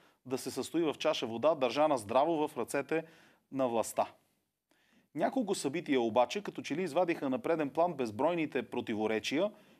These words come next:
и нарастващото обществено недоволство към управляващата партия, които дълго време бяха замитани под килима.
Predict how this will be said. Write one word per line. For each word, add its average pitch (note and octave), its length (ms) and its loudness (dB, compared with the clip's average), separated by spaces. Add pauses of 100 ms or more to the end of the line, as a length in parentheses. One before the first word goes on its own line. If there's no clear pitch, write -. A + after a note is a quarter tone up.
и C#3+ 100 2
нарастващото D3 600 2
обществено C3+ 520 0
недоволство A#2+ 580 0
към D3 160 -2
управляващата A#2+ 680 0
партия, A2 440 2 (400)
които F3+ 240 0
дълго D#3+ 320 2
време F3 240 0
бяха D3 280 0
замитани C3+ 460 -4
под A#2+ 200 -8
килима. G#2 300 -4